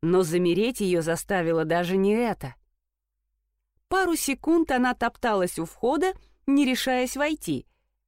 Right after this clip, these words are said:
потому что никак не могла понять, нравится ей то ощущение или нет.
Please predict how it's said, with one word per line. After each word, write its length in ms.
потому 320
что 160
никак 460
не 100
могла 300
понять, 560
нравится 720
ей 320
то 200
ощущение 880
или 340
нет. 440